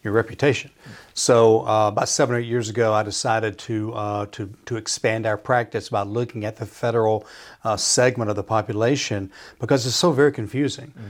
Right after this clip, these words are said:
Speaker 1: And it's funny, the first thing that kind of tripped me up was somebody came in from one of the local air bases, or it may have been the C D C,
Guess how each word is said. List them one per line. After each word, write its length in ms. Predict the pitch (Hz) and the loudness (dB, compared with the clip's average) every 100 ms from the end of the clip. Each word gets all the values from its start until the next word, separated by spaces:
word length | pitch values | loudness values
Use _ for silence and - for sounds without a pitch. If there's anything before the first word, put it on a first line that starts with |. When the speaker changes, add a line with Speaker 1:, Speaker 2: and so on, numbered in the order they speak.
| 95 - | -16 -4
Speaker 1:
And 80 | 139 | -2
it's 100 | 123 | 0
funny, 240 | 214 180 | 2 2
the 120 | 110 107 | 0 0
first 320 | 160 131 - | 2 0 0
thing 160 | 139 | -2
that 120 | 120 - | -2 -2
kind 160 | 123 | -2
of 120 | 110 | -2
tripped 260 | - 165 127 | -2 -4 -4
me 140 | 107 | 0
up 240 | 139 143 - | 2 2 0
was 120 | 101 | -6
somebody 240 | - 110 | -4 -4
came 300 | 107 120 104 | -4 -4 -4
in 220 | 110 113 107 | -4 -4 -6
from 280 | 110 104 | -8 -8
one 120 | 104 107 | -6 -6
of 100 | 98 | -6
the 80 | |
local 400 | 104 107 107 113 | -4 -4 -2 -2
air 180 | 110 113 | 2 2
bases, 540 | 104 110 107 110 107 101 | 2 -2 -2 -4 -6 -6
or 100 | 101 | -6
it 40 | |
may 100 | 101 | -6
have 120 | 104 | -6
been 100 | 104 | -4
the 80 | 101 | -4
C 200 | - 123 | -2 -2
D 140 | 107 | -6
C, 480 | 101 - 110 107 104 | -6 -4 -4 -4 -6